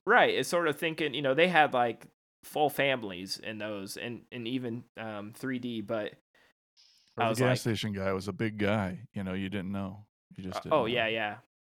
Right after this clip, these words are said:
Speaker 1: And so I was sorta like, "Are they throwing us?"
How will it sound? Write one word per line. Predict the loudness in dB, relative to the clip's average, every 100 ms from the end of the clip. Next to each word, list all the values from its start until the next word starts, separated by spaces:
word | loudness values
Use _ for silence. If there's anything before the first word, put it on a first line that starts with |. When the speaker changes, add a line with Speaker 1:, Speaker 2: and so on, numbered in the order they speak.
| _ _ -20 _ _ _ _ _ _
Speaker 1:
And | -6 -4
so | 2 4 4 4
I | 2 2
was | 2
sorta | 0 0 2
like, | 4 2 2 -6 -4
"Are | -2 -2
they | -4
throwing | 0 2 2 0
us?" | -2 -2 -6 -10